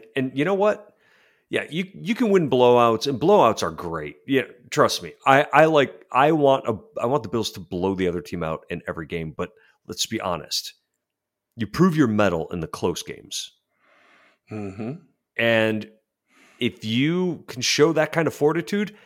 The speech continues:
Speaker 1: you're probably a team that I, I don't, I don't wanna mess with.
Speaker 2: Right.
Speaker 1: So I usually look at it as though when it comes to divisional games,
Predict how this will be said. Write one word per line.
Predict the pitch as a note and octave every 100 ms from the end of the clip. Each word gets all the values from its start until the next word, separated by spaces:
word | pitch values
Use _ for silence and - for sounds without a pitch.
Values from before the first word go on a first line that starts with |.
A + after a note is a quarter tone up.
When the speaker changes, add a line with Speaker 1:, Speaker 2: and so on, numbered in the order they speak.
| _ _ -
Speaker 1:
you're | G#3
probably | - A3 E4+ E4 D4
a | G3
team | A#3 A#3 G#3
that | E3+
I, | B2+ C#3+ - -
I | F3+
don't, | A3 D#3 -
I | F3
don't | G3+
wanna | G3
mess | A#3+ B3
with. | - - - _ _ _ _ _ _ _ _ _ _ C3+
Speaker 2:
Right. | G2+ E2+ - _ _ _ _ _ -
Speaker 1:
So | - D#3 D3+ D3 C#3+ - _ _ -
I | D#3+
usually | C4+ A#3 F#3 F#3+ C#3+ E3+ D3+ C3+ A#2+
look | B2+ A2+ A2
at | G2+
it | F#2+ -
as | F#2+ E2
though | G#2 G2
when | F#2+
it | F2+
comes | D3+ E3+
to | -
divisional | G2 F2+ G#2+ A2+ F2+
games, | F#2 F2+ F2+